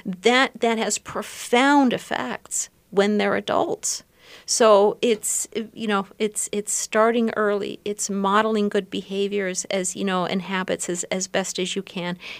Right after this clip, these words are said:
It's providing choices for, for children to have at the, at the, at the,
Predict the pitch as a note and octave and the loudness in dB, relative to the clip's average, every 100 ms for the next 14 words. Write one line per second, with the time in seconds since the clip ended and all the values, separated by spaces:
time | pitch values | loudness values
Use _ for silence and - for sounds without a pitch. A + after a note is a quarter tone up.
0 | - G3+ - - G#3 F#3+ F#3+ F#3 G3+ G#3 | -2 -2 -2 -6 -6 -2 2 4 4 4
1 | G#3 G3 - - E3+ G3 - A3+ G#3+ - | 2 0 -2 -2 0 0 2 0 0 -4
2 | - F3+ - - F3+ - G3 G3+ F#3+ F#3 | -2 -2 -4 -8 -6 -4 -2 -2 -4 -6
3 | F3+ F3+ - G3+ F#3+ - G3 F#3 - - | -4 -2 -2 -4 -6 -4 -4 -4 -8 -6
4 | F#3 - | -6 -6